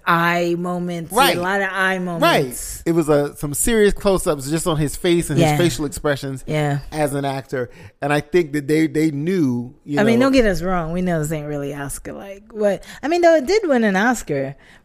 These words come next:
Speaker 1: but in an, in a, not an Emmy. What's the other one? Um,
Speaker 2: It was a production Oscar?
Speaker 1: It, it was a production Oscar.
Speaker 2: One of the
Speaker 1: One.
Speaker 2: technical things.
Speaker 1: Yeah.
Speaker 2: 'Cause, you know, this was, once again,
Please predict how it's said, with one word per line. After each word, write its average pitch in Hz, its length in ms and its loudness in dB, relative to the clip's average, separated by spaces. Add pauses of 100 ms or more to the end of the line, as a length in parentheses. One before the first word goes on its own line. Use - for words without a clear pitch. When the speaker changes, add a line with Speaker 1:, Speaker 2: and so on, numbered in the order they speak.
Speaker 1:
but 208 300 4
in 202 120 4
an, 180 680 -4 (160)
in 175 80 -8
a, 151 440 -6 (520)
not 208 160 -6
an 160 160 -4
Emmy. 151 260 -4
What's 160 220 -6
the 147 160 0
other 143 200 -2
one? 135 280 -10 (720)
Um, 143 420 -2
Speaker 2:
It 143 60 6
was 135 160 4
a 120 40 2
production 139 440 2
Oscar? 147 440 -2 (280)
Speaker 1:
It, 165 420 -6
it 175 60 -10
was 165 160 -2
a 156 40 -6
production 147 440 -2
Oscar. 135 360 -6
Speaker 2:
One 135 120 4
of 131 60 6
the 123 80 4
Speaker 1:
One. - 60 -4
Speaker 2:
technical 120 360 2
things. 113 260 -2 (160)
Speaker 1:
Yeah. 143 180 0
Speaker 2:
'Cause, 226 120 4
you 240 60 0
know, 202 120 6
this 208 220 2
was, 165 200 0 (220)
once 165 280 -4
again, 147 480 -2